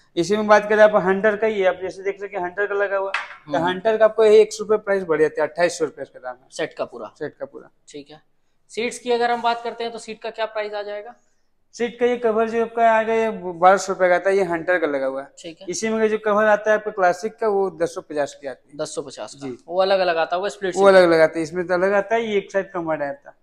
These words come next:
Speaker 2: ठीक है। और, अ,
Speaker 1: और
Speaker 2: सीट
Speaker 1: जैसे कि
Speaker 2: अगर
Speaker 1: फिर आप देख रहे हैं, ये एलईडी लाइट की, ये आपका हंटर के लिए है।
Speaker 2: हम्म।
Speaker 1: तो हंटर ये आपको सैंतालीस सौ पचास रुपए में ही आती है।
Speaker 2: सैंतालीस सौ पचास का?
Speaker 1: जी।
Speaker 2: ये वाला?
Speaker 1: जी, सिल्वर
Speaker 2: ठीक है।
Speaker 1: कलर में।
Speaker 2: ठीक है।
Speaker 1: इसी का जस्ट आता है एक ब्लैक में,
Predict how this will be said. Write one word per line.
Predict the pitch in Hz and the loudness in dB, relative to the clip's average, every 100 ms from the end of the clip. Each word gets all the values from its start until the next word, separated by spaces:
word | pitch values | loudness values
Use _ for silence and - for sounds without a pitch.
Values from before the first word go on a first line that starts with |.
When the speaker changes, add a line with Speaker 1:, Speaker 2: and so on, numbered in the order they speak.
| - | -18
Speaker 2:
ठीक | 147 117 | -16 -16
है। | 123 - _ _ | -20 -20 _ _
और, | 151 165 165 | -4 -2 -2
अ, | 170 175 175 175 | 0 2 2 4
Speaker 1:
और | 175 | 6
Speaker 2:
सीट | 185 | 6
Speaker 1:
जैसे | 208 226 | 4 2
कि | |
Speaker 2:
अगर | 220 | 2
Speaker 1:
फिर | 226 | 4
आप | 226 | 4
देख | 220 214 | 4 0
रहे | 226 | 0
हैं, | 226 | 2
ये | |
एलईडी | 226 208 202 220 | 2 2 2 4
लाइट | 214 214 214 | 4 4 0
की, | 226 | -2
ये | 208 | 0
आपका | 208 214 | 2 2
हंटर | 185 185 202 208 | 0 2 2 2
के | 196 | 2
लिए | 170 160 | 2 2
है। | 165 - _ - | 0 -4 _ -20
Speaker 2:
हम्म। | 139 143 | -18 -6
Speaker 1:
तो | 175 | 0
हंटर | 170 180 202 | 2 2 4
ये | 208 208 | 6 6
आपको | 208 214 | 6 2
सैंतालीस | 208 190 190 214 220 | 2 2 2 0 -2
सौ | |
पचास | 202 175 175 170 | -2 2 2 0
रुपए | 165 | -6
में | 160 151 | -6 -4
ही | 143 | -6
आती | 135 - | -8 -10
है। | 143 | -20
Speaker 2:
सैंतालीस | - 160 160 165 165 | -10 -8 -6 -8 -12
सौ | 165 | -16
पचास | 165 160 143 | -10 -8 -8
का? | - 139 _ | -10 -20 _
Speaker 1:
जी। | 143 139 - | -20 -20 -10
Speaker 2:
ये | 170 | -4
वाला? | 160 131 135 _ _ _ 139 | -4 -4 -12 _ _ _ -12
Speaker 1:
जी, | 135 123 _ | -10 -12 _
सिल्वर | - 165 151 | -6 -2 -2
Speaker 2:
ठीक | 147 | -2
है। | 139 | -10
Speaker 1:
कलर | 135 135 | -14 -20
में। | |
Speaker 2:
ठीक | - _ _ | -20 _ _
है। | 160 | -10
Speaker 1:
इसी | 175 220 | -6 0
का | 208 | 2
जस्ट | 214 214 | 0 -2
आता | 208 202 214 | -6 -4 -4
है | 214 | -4
एक | 185 | 4
ब्लैक | 185 190 | 8 8
में, | 202 | 6